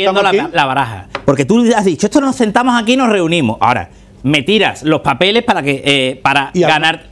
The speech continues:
Speaker 2: Pero es que a lo mejor Consejo y el ayun-, digo yo, ¿eh?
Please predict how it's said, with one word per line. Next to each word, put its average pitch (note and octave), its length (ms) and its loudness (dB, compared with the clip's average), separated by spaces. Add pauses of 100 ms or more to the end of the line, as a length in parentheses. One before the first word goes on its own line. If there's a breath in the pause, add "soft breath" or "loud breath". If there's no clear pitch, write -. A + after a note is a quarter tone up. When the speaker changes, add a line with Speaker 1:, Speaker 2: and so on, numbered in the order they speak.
Speaker 2:
Pero D3 120 4
es D#3 60 -6
que F3 60 -2
a E3+ 40 2
lo E3+ 80 -2
mejor F3 280 0
Consejo F#3+ 560 -2
y G3+ 160 2
el G3 200 -2
ayun-, G3 220 -2 (320)
digo D3 220 0
yo, A#2 200 -2
¿eh? G#3+ 160 0